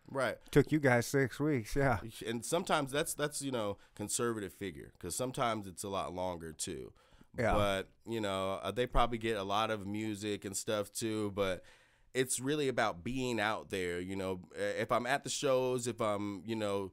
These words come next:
Speaker 1: shaking hands, dapping people up or whatever, and actually paying attention to what's coming out and who's working, it's not hard to, like, find who's actually putting out good music. But when you're only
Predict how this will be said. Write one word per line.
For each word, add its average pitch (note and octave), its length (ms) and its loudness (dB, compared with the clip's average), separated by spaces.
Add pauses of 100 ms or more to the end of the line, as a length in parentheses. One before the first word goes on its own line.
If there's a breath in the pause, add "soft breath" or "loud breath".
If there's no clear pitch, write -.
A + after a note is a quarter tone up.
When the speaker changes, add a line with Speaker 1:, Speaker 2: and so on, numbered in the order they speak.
(200 soft breath)
Speaker 1:
shaking C#3 300 -2
hands, B2+ 240 0
dapping B2+ 180 2
people A2+ 280 2
up A2 140 0
or A2 60 -6
whatever, G#2+ 500 0 (320 soft breath)
and G2+ 440 0 (100)
actually A#2 300 0
paying C3 260 0
attention A#2+ 380 -4
to G2 80 0
what's A2 260 -2
coming A2+ 260 -2
out F#2 220 0
and G2 100 -4
who's A2+ 280 -4
working, B2 580 -2 (260 soft breath)
it's - 240 -6
not G#2+ 360 0
hard A2+ 360 2
to, G#2 120 -2
like, F2+ 240 -2 (180)
find G#2 380 2
who's G#2+ 260 -2
actually G2+ 320 -2
putting F#2 260 2
out F2+ 220 -4
good F#2 160 -4
music. F2+ 480 -4 (260 soft breath)
But F#2+ 100 -4
when G2 440 -2
you're G2 260 -4
only G#2 540 -2